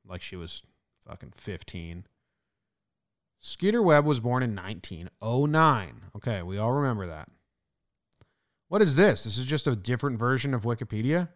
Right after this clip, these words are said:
It's the same exact, it's the same, <laughs> same exact text, but not Wikipedia, somewhere else. All right.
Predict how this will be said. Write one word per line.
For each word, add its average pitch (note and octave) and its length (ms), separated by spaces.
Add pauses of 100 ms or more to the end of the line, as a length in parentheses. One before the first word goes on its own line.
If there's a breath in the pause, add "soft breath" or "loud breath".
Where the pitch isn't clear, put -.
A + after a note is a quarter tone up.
It's - 160
the G#2+ 100
same A#2+ 400
exact, A#2+ 540 (1200)
it's - 100
the A2 80
same, A#2+ 400 (120)
<laughs> - 140
same A#2+ 340
exact A#2+ 440
text, A2+ 380
but F#2 160 (360)
not G2+ 340
Wikipedia, E3+ 600
somewhere G#2 360
else. C#3+ 320 (1300)
All - 80
right. - 240